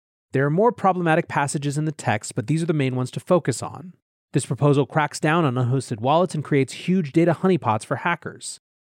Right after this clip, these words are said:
What's concerning is that this time, different from the proof of work ban in the mica regulation, the Council, or member states, seem to be on the same page with the E U Parliament on these issues. No threshold for crypto transfers and crackdown on unhosted wallets. Now,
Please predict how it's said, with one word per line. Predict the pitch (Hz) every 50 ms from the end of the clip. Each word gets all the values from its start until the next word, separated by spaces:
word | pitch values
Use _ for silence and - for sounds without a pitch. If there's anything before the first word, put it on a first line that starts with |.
| _ -
What's | 127 127 - -
concerning | - 135 131 - - 254 254 233 208 175 151 135
is | 120 110
that | 131 123 - 131 147
this | 233 254 - -
time, | - - 127 104 98 95 104 117
different | 117 156 - - 170 156
from | - 151
the | 143 120
proof | - 151 135 120
of | 117 110 120
work | 151 190 185 -
ban | - 139 127 123
in | 123 110
the | 110
mica | 117 156 208 - - 135
regulation, | 113 110 92 101 92 90 87 87 - - 104 110 139 - _ _ _ -
the | - -
Council, | - - 196 208 202 151 - 110 92 104
or | 107 104
member | 123 160 180 175 147 120
states, | - - 113 95 98 - -
seem | - - 165 196 208
to | 208
be | 175 196 196
on | 196 190
the | 185
same | - - 185 190 185
page | 175 - - 220 202 160 123 135
with | 131
the | - 135 - -
E | 110 110
U | 110 113 117
Parliament | - - 175 185 170 131 123 127 -
on | - 104 101
these | 101 110 113 156
issues. | 180 - - - 90 - - - - - _ _ _ _ _ _ -
No | - 120 147 180
threshold | - - 160 156 - - 170 156 -
for | - 156
crypto | - 147 127 - 147
transfers | 139 - 143 117 98 95 - - 113 107 120
and | 107 107
crackdown | - - 165 156 - - 127 107 110
on | 117 120
unhosted | 117 101 92 87 - 92 87 - - -
wallets. | 92 110 131 120 92 85 - - - - - - _ _ _ _ _ _ _ _ _ _ _ -
Now, | 151 143 131 131